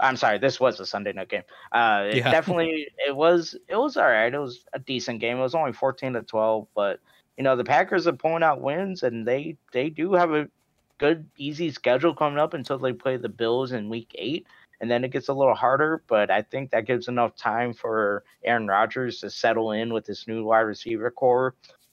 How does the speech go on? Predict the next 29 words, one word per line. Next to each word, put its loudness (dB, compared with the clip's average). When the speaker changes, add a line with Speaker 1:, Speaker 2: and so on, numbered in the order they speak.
Speaker 1:
and 2
I 0
think -8
they 2
can, -6
you -8
know, 4
they, -2
they 4
will 4
definitely 2
be -2
in -2
the -2
playoffs, 4
but, 0
you -10
know, 0
how 4
far 2
can -6
they -4
make -8
it -6
in -10
the -10
playoffs? -2
That -2
will -2